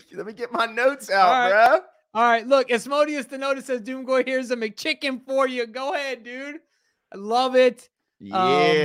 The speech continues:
Speaker 1: Asmodeus coming through with the money.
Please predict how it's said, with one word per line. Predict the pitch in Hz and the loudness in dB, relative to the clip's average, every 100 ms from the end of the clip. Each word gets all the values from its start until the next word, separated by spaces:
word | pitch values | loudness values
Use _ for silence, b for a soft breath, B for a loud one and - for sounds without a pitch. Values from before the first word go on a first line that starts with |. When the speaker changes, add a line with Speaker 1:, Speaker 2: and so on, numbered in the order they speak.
| 135 | 0
Speaker 1:
Asmodeus | 127 135 151 156 123 - | -4 -8 -6 -6 -8 -12
coming | - 156 156 107 | -12 -12 -12 -16
through | _ 71 135 165 | _ -16 -10 -8
with | 139 - | -8 -10
the | 90 | -16
money. | 80 104 180 180 | -18 -16 -16 -16